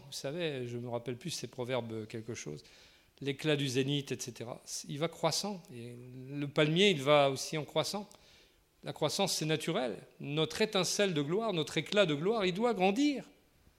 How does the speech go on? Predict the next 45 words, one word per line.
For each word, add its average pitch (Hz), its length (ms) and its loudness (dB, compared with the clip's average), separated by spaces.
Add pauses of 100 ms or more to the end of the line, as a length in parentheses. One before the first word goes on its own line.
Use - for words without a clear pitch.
(840)
Mais 139 180 6
hélas, 170 320 12
parfois, 175 400 4
le 202 100 8
nouveau 160 260 6
converti, 175 600 2 (440)
au 147 100 -2
bout 170 140 4
de 156 140 6
cinq 180 200 6
minutes, 170 300 6
il 160 80 6
a 156 60 8
déjà 147 260 6
plus 185 280 4
de 165 100 6
gloire 175 360 8
que 156 120 2
celui 160 260 0
qui - 80 0
est 147 40 4
là 160 80 6
depuis 160 200 -2
trente 156 260 0
ans, 131 120 2
parfois. 113 400 -8 (500)
C'est - 160 -6
malheureux, 123 420 -2
hein, 135 80 -10 (340)
parce - 200 -6
que 156 80 -2
celui 175 260 -2
qui - 100 0
est 165 40 4
là 175 80 6
depuis 165 200 -6
trente 143 280 -4
ans, 180 60 2
il 185 60 0
s'est - 160 -4
contenté 143 420 -4
d'être 127 180 -4
sur 127 200 -6
un 127 100 -2
banc, 127 260 -4